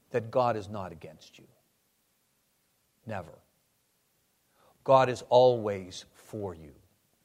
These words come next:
It may seem to you at times that God is against you,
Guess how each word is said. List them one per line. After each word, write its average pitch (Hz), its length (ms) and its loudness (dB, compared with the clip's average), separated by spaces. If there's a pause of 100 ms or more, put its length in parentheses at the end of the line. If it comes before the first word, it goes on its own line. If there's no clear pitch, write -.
(400)
It 165 300 2
may 202 240 2
seem 262 580 2
to 190 140 -4
you 156 240 2
at 139 100 -2
times 131 460 -6
that 123 180 -6
God 120 260 -2
is 113 120 -12
against 104 580 -14
you, 78 60 -20